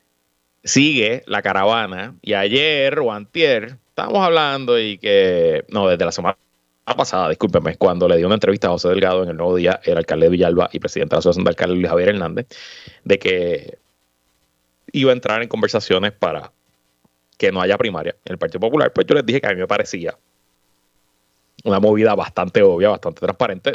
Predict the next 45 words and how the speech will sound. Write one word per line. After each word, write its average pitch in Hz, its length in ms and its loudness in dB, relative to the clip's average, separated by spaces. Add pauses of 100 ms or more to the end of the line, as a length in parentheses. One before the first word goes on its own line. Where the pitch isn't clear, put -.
de 92 360 -4
que 85 220 -6
él 90 60 -2
está 92 240 -2
buscando 104 420 2
evitar 90 300 0
primaria 120 400 0
y 120 180 -8
él 110 120 -6
ser 101 120 -10
el 90 80 -18
candidato, 90 460 -16
¿no? 110 160 -20 (760)
Eh, - 300 -6
o - 20 -16
sea, - 220 -6 (480)
una 101 180 2
cosa - 320 -2 (380)
naturalmente 92 880 -2
lleva 85 160 6
a - 20 2
la 92 80 0
otra. - 240 -6 (960)
Y 190 520 0 (260)
estoy - 240 2
viendo 180 220 0
unas 170 160 2
sinergias 127 640 -4
claras 113 340 -4
y 139 140 -2
obvias. 107 380 0 (140)
Él 101 140 -10
le 95 100 -6
dijo 95 240 0
eso 98 240 0
al 101 180 2
Nuevo 101 200 6
Día, 101 220 2
si 104 80 -6
no 95 80 -4
me 98 80 -2
equivoco, 101 220 4
el 98 60 8
jueves 104 200 6
pasado. 139 560 -2